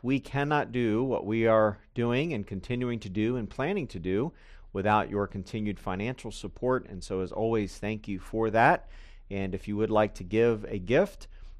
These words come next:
you can go again to our website, grace N C dot org, click the give button, and, uh, any little amount helps, and we just appreciate that so much. So we are working through a series studying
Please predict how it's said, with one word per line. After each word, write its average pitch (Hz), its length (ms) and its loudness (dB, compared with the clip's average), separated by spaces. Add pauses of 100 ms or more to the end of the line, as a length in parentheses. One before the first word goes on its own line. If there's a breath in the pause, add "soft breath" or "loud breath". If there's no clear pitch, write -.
you 101 160 -4
can 95 160 -6
go 107 400 4
again 110 400 0
to 104 140 -6
our 95 100 4
website, 117 480 2
grace 101 320 -2
N 95 100 -4
C 104 220 -6
dot 92 220 2
org, 113 360 0 (100)
click - 280 -2
the 95 80 -6
give 117 340 0
button, 151 380 2 (380 soft breath)
and, 95 280 -4
uh, 92 220 2
any 110 240 -2
little 117 460 0
amount 110 380 0
helps, - 440 2
and 95 220 -6
we 95 80 -4
just 95 180 -10
appreciate 101 640 -4
that 98 300 4 (380 soft breath)
so 101 280 -2
much. - 420 -2 (540 soft breath)
So 165 180 6
we 190 160 8
are 254 180 10
working 170 380 6
through 156 300 4
a 127 40 6
series 160 520 2
studying 127 680 2